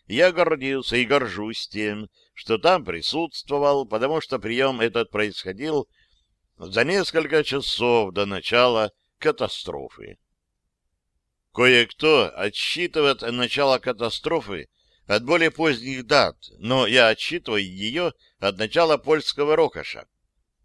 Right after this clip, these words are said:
потому что все это — польская катастрофа,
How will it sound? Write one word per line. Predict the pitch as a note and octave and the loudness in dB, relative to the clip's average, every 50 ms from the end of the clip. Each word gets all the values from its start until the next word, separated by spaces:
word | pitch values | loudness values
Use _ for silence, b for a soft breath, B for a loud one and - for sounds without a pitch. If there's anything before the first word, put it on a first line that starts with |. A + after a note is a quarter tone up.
| _ _ | _ _
потому | - G2 G#2 A#2 A#2 A#2 A#2+ A#2 | -2 0 2 2 0 0 0 -2
что | - - - A2 G#2 | -4 -2 -2 -4 -2
все | - - - - A2+ G#2+ F#2+ - | -2 -2 -2 0 0 0 0 -2
это — | - A2 A#2 A#2 G#2+ - D2+ C#2 - - _ _ _ _ _ _ _ _ _ _ _ | -2 0 0 0 -2 -4 -10 -16 -18 -20 _ _ _ _ _ _ _ _ _ _ _
польская | - C3+ D3 C#3 - - - - G#2 F#2 | 2 4 4 4 2 -2 -6 -6 -8 -8
катастрофа, | - F#2+ F#2+ - F2 F2 - - - G#2 A2+ A#2+ A#2 - G#2 G#2+ G#2 F2+ | -6 -8 -8 -8 -8 -10 -8 -8 -4 0 0 0 0 0 -2 -2 -2 -2